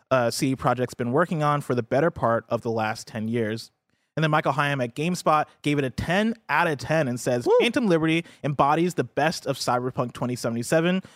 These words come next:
Speaker 1: for a thrilling R P G shooter with an evocative story, compelling side content, and unforgettable conclusions." Of course, we have our review up over on the Gamescast podcast feed and on youtube dot com slash kinda funny games is a Gamescast.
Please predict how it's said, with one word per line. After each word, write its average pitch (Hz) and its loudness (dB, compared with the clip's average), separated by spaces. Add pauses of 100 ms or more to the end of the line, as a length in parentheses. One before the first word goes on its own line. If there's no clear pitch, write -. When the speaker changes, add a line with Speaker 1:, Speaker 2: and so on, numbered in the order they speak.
(100)
Speaker 1:
for 170 2
a 156 2
thrilling 196 0
R 131 2
P 131 -8
G 117 -6
shooter 180 2 (220)
with 170 4
an 156 -4
evocative 117 0
story, 120 0 (160)
compelling 135 0
side 190 2
content, 135 -2 (140)
and 123 -4 (100)
unforgettable 127 -2 (100)
conclusions." 113 -6 (260)
Of 131 -6
course, 160 2
we 180 4
have 160 4
our 151 4
review 139 2
up 139 0
over 147 2 (160)
on 127 -2
the 127 -4
Gamescast 120 -4
podcast 110 -4
feed 113 -4
and 123 -4
on 113 -4
youtube 110 -6
dot 107 -4
com 110 -8
slash 107 -6
kinda 113 -10
funny 113 -8
games 110 -8
is 113 -14
a - -14
Gamescast. 113 -6